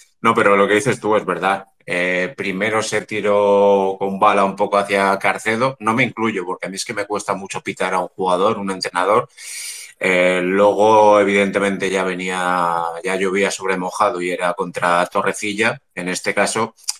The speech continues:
Pero estoy un poco yo con lo que decía, con lo que dice Alex. Es cuestión ya, eh, el fútbol puede pasar mil cosas, el resultado puede ser el que sea, puede ser en contra,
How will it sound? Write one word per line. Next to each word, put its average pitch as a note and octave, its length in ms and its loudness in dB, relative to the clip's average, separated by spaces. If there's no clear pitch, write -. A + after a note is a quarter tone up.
Pero G2 160 2
estoy A2 220 4
un A2+ 60 2
poco A#2+ 200 4
yo A#2 200 4
con A#2 100 2
lo A2+ 80 -2
que G2+ 120 2
decía, F#2 520 0
con F#2 80 -2
lo F2+ 100 -2
que F2+ 80 -4
dice F2+ 220 -4
Alex. F2 400 -4
Es G2+ 220 -4
cuestión G#2+ 480 -4
ya, G#2 320 0
eh, D#3 380 -4
el E2+ 80 -16
fútbol F#2 360 -2
puede F2+ 260 2
pasar F2+ 340 -4
mil F#2 180 -4
cosas, A#2 400 0
el E2+ 120 -8
resultado E2+ 500 -4
puede F2+ 180 -2
ser F#2 180 -8
el F2+ 100 -6
que F#2 100 -8
sea, G2 340 0
puede F2 220 -4
ser F2+ 260 -2
en F2+ 120 -6
contra, G2 440 -2